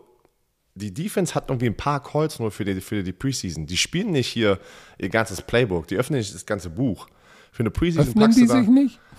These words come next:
Speaker 1: Nein, die öffnen sich erst in der, äh, Woche eins ein bisschen,
Speaker 2: Ja,
Speaker 1: ne?
Speaker 2: ich wei-, weißt du, we-, weißt du, was passiert in der Preseason?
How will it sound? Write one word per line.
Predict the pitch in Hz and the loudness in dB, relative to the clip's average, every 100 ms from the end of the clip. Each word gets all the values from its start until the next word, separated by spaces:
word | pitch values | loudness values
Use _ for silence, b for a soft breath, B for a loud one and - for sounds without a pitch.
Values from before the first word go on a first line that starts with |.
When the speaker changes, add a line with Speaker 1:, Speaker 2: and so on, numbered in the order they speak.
| - - | -16 -6
Speaker 1:
Nein, | 123 247 190 87 92 | -4 -2 -2 -4 0
die | 139 | 0
öffnen | 131 147 | 0 -2
sich | 135 - | 0 0
erst | 151 - | -2 -2
in | 147 | -4
der, | 139 | -2
äh, | 117 123 104 117 | -2 -4 -2 0
Woche | 131 104 | -2 0
eins | 107 165 143 | 0 0 -2
ein | 127 113 | -6 -4
bisschen, | 147 - 80 76 | -4 -4 -6 -8
Speaker 2:
Ja, | 92 82 82 | -14 -12 -8
Speaker 1:
ne? | 101 139 | -2 0
Speaker 2:
ich | |
wei-, | 135 131 | 0 2
weißt | 143 - | 2 2
du, | 156 | 0
we-, | 135 120 | -2 0
weißt | 135 143 | -2 0
du, | 143 | -2
was | - | -2
passiert | 135 - 143 | -4 -2 0
in | 120 | 0
der | 110 | -2
Preseason? | 117 107 107 101 113 | -6 -6 -6 -6 -6